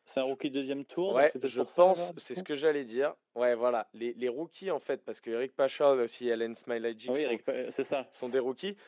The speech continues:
Speaker 2: En
Speaker 1: Mais
Speaker 2: fait,
Speaker 1: c'est des
Speaker 2: c'est
Speaker 1: rookies de deuxième tour.
Speaker 2: Voilà, exactement. Donc, ça peut rentrer, en fait, euh, dans le cadre de la mid-level ex-, exception et, et s'additionner. Donc, euh, bonne réponse, euh, pour toi, Winston.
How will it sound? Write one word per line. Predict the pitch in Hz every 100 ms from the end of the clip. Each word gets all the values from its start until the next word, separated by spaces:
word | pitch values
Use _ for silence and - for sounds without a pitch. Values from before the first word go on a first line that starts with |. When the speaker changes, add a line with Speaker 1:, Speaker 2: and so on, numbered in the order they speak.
| -
Speaker 2:
En | 120
Speaker 1:
Mais |
Speaker 2:
fait, | - 185
Speaker 1:
c'est |
des | 123
Speaker 2:
c'est | 143
Speaker 1:
rookies | 135 -
de | 135
deuxième | 135 139
tour. | 131 147 127
Speaker 2:
Voilà, | 107 127 123 117
exactement. | 117 120 120 135 131 117
Donc, | 113 113
ça | 135
peut | - 139
rentrer, | 135 135 160
en | 143
fait, | - 147 -
euh, | 131 120
dans | 120
le | 117
cadre | 139 131
de | 120
la | 120
mid-level | 123 120 127 123 127
ex-, | 123 - -
exception | 117 - 110 - 127 127
et, | 110 107 104
et | 110
s'additionner. | 104 113 107 - 113 104 _ _ _ _ -
Donc, | 110 113 -
euh, | 120 117 113
bonne | 107 143
réponse, | 156 156 - 165 -
euh, | 147 139
pour | 127 135
toi, | 156 147
Winston. | 139 - 185 208